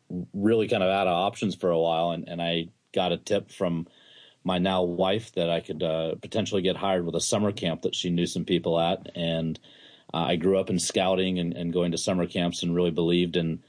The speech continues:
uh, all the things that camp can do for kids. And so I, I thought it'd be a great opportunity. And so I went and started working in summer camps, and that led to,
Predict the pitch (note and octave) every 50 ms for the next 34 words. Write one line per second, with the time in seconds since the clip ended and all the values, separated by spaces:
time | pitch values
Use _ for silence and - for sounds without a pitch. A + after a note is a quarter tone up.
0 | _ - - _ _ _ - - D#2+ D#2+ C#2 E2+ G2 G2 F2+ F#2+ F2 F#2+ F2+ F2
1 | - F#2+ - - - G2+ F#2+ E2+ - - F2 E2+ E2 F2+ F2 F2 - E2 - -
2 | G2 G2 G2 F#2+ F2+ F2+ F2 D#2+ - - F2 E2+ E2+ E2+ E2 E2+ - - E2+ E2+
3 | - F#2 F2 E2+ E2 F2 E2 D#2+ F2 F2+ E2+ E2+ E2+ E2+ F#2 E2 - F2+ F2 F#2
4 | F#2 G2 F#2+ E2+ D#2+ - - F2 E2 E2 D#2+ D#2+ - E2 F2 E2+ F2+ C#2 - -
5 | - F#2 E2 E2+ F2 E2+ - - F2 D#2+ - - G2 F2+ F#2 F2+ F2 - F#2 F#2
6 | F#2+ F#2+ - - F2 E2 E2 - - E2+ F2 F2 E2 D2+ - - - F2 E2+ E2
7 | E2 D#2